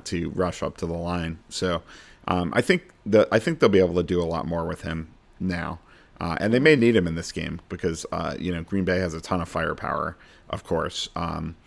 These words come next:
and the Rams' defense is good, but it, it, uh,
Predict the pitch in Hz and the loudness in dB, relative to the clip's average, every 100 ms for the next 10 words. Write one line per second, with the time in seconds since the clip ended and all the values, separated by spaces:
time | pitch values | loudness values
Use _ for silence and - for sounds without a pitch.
0 | - - - 147 156 160 - 127 - 135 | -20 -4 4 8 10 8 4 0 4 2
1 | 110 101 - 107 113 90 92 90 78 90 | 2 -4 2 4 6 4 0 0 -2 -4
2 | - 67 95 | -4 -2 0